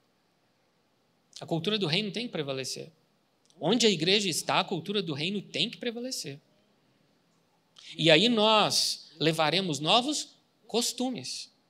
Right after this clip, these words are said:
por onde formos. E não nos submeteremos mais aos costumes do mundo. Israel caiu por causa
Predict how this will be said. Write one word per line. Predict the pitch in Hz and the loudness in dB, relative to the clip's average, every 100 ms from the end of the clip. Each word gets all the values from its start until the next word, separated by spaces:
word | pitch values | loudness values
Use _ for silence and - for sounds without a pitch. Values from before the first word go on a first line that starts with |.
| _ _ _ | _ _ _
por | 165 190 | -6 -4
onde | 269 | -4
formos. | - 131 123 135 - - - _ _ _ _ _ _ _ _ - 180 | -8 -10 -12 -18 -20 -20 -20 _ _ _ _ _ _ _ _ -14 -2
E | 180 | 0
não | 196 208 240 285 | 2 6 6 6
nos | 269 | 2
submeteremos | - 208 208 202 185 196 208 160 | 0 -2 -2 0 2 2 0 -2
mais | 151 160 | -2 -2
aos | 185 - | -4 -6
costumes | 240 - 156 143 | -8 -8 -8 -6
do | 202 | -6
mundo. | 240 254 135 - _ _ _ _ _ _ _ _ _ _ _ _ _ _ _ _ _ _ _ _ _ _ _ _ _ _ _ _ _ _ _ _ _ _ - - | -4 -6 -8 -12 _ _ _ _ _ _ _ _ _ _ _ _ _ _ _ _ _ _ _ _ _ _ _ _ _ _ _ _ _ _ _ _ _ _ -20 -8
Israel | - - 175 170 185 | -4 -2 2 2 0
caiu | 185 196 175 165 | -2 -2 0 0
por | 170 - | -2 -6
causa | - 139 139 131 147 | -2 0 0 -4 -10